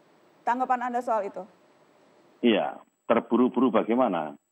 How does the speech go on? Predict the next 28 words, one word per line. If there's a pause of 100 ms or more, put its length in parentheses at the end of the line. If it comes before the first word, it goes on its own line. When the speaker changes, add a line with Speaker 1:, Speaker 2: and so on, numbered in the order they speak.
(100)
Speaker 2:
Seperti
yang
tadi
saya
sampaikan
ya,
persiapan
kita
sudah
lakukan
sejak (720)
Desember. (720)
Kita
sudah
lakukan
persiapan,
semua
kita
sudah
persiapkan. (640)
Finalisasi
masih
memerlukan
kita
datang
ke
sana,
mulai